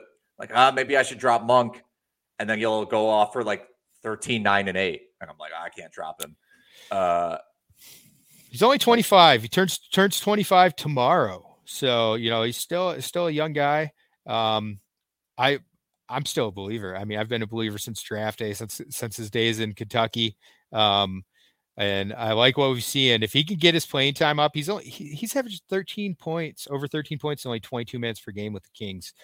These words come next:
Speaker 2: If that playing time creeps up to the twenty-eight minutes per game he was playing last year, um, he's gonna absolutely be worthy of a twelve team consideration and ten team in some formats.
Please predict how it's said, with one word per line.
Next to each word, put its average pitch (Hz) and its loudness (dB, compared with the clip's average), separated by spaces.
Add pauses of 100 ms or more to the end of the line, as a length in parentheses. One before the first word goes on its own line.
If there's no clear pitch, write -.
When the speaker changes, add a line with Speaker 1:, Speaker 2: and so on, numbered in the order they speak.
(360)
Speaker 2:
If 113 -6
that 185 8
playing 185 2
time 160 4
creeps 151 -4
up 143 2
to - -8
the 120 -2
twenty-eight 123 -4
minutes 117 -4
per - -10
game 113 -4 (460)
he 120 -2
was 110 -2
playing 120 0
last 104 -6
year, 127 -2 (380)
um, 107 -2
he's - -10
gonna 127 -4 (400)
absolutely 120 -6
be 104 -8
worthy 101 -6
of 95 -10
a 92 -8
twelve 95 -12
team 95 -14
consideration 95 -12
and 98 -12
ten 120 -6
team 92 -12
in 92 -14
some 98 -14
formats. 90 -18